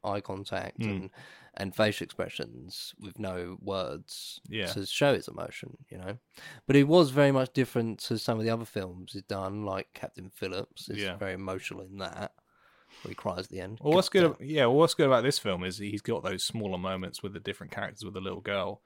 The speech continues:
Speaker 2: but he's also got that, like, the, the, the, the scene where he's reading the news and everyone's just going crazy for
Speaker 1: Yeah,
Speaker 2: the news.
Speaker 1: yeah.
Speaker 2: And he can do those big,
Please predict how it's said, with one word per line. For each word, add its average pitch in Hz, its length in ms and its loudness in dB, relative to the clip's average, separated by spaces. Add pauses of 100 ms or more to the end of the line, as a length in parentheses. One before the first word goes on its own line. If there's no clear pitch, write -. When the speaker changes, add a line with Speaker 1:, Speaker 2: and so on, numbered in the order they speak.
(220)
Speaker 2:
but - 80 -12
he's 101 140 -2
also 104 240 -2
got 95 180 -4
that, 95 260 -4
like, 104 200 -6
the, 107 80 -14
the, 104 120 -12
the, 104 380 -12
the 120 100 -6
scene 117 220 -2
where 101 80 0
he's 98 140 -2
reading 104 220 -2
the 95 40 -2
news 95 380 -4
and 95 240 -8
everyone's 98 300 -8
just - 100 -10
going 98 180 -6
crazy 95 380 -4
for - 80 -10
Speaker 1:
Yeah, 110 60 0
Speaker 2:
the 98 60 -2
news. 95 380 -4
Speaker 1:
yeah. 92 160 -6 (140)
Speaker 2:
And 107 80 -4
he 101 60 -2
can 110 120 -2
do 110 140 2
those 95 200 0
big, 98 360 -2